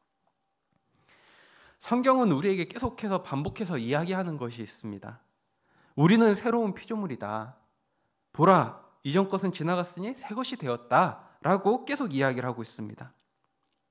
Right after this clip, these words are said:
왜 이런 이야기를 반복해서 이야기를 하고 있을까요? "예전 것에 매여 있지 마라." 왜 메시지에서 계속 이런 것들을 이야기하고 있을까요? 옛 상처, 옛 틀.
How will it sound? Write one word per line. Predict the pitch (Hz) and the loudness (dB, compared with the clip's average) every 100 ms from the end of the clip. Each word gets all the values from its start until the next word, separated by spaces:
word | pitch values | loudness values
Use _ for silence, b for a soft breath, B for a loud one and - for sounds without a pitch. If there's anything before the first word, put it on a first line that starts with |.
| _ _ b b b b | _ _ b b b b
왜 | 156 285 | 6 6
이런 | 254 240 220 | 6 4 4
이야기를 | 208 175 160 143 | 4 2 0 0
반복해서 | - 151 190 190 165 | -2 -4 -4 -4 -6
이야기를 | 117 120 143 139 131 | -4 -4 -4 -4 -8
하고 | 147 | -10
있을까요? | 123 - 120 98 104 123 _ _ _ _ _ _ _ _ _ b b b | -12 -12 -14 -14 -14 -18 _ _ _ _ _ _ _ _ _ b b b
"예전 | 135 165 269 | 2 4 4
것에 | 262 254 | 2 2
매여 | 147 151 | 2 2
있지 | 233 240 | 0 -2
마라." | 190 107 110 127 120 113 - _ _ _ _ _ | -2 0 4 2 0 -6 -18 _ _ _ _ _
왜 | 202 277 | 2 4
메시지에서 | 165 196 254 247 196 | 4 2 -4 -6 -6
계속 | - 277 139 | -6 -6 -2
이런 | 147 214 | -2 -2
것들을 | 220 - 165 | -4 -4 -4
이야기하고 | 131 123 135 139 131 | -2 -2 -2 -4 -6
있을까요? | 117 - - 104 104 131 _ _ _ _ _ _ _ _ _ | -8 -10 -10 -8 -8 -12 _ _ _ _ _ _ _ _ _
옛 | 143 196 | 4 4
상처, | 202 240 240 233 - 156 120 - | 4 -2 -2 -4 -2 0 -2 -4
옛 | 147 175 - | -4 -4 -2
틀. | 214 127 107 | -2 -2 -4